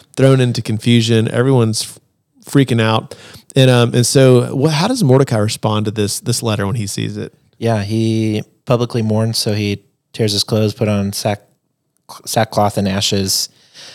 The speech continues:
Speaker 2: Um, he doesn't go past the king's gate, but he goes through, throughout the city,
Speaker 1: Yeah.
Speaker 2: um, in mourning. Uh, and Esther hears about it and tries to get him to stop because she doesn't know what's going on.
Speaker 1: And she hears, like, Mordecai's out there mourning.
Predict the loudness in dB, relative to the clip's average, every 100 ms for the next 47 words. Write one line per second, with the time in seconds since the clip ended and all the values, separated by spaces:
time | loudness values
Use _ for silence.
0 | -20 -14 -2 0 0 0 -4 -8 _ _
1 | _ _ -2 4 4 6 4 4 0 -14
2 | _ _ _ _ -2 0 0 -2 -2 -4
3 | -2 -4 -4 -6 -4 -2 -2 -2 -6 -8
4 | -14 -8 -6 -4 -4 -2 -4 -8 -10 _
5 | -12 -6 -4 -4 -6 -6 -4 -4 -6 -4
6 | -2 -2 -4 -8 -12 _ _ _ _ -4
7 | -2 -2 -2 -2 -2 0 -2 -2 0 0
8 | -2 -6 _ _ -10 -6 -6 -6 -6 -4
9 | -2 -4 -4 -4 -4 -4 -6 -6 -4 -4
10 | -4 -4 -6 -6 -6 -4 0 2 4 4
11 | 4 6 4 0 -8 -12 -2 -2 0 -2
12 | -2 -2 0 -2 0 4 4 6 4 2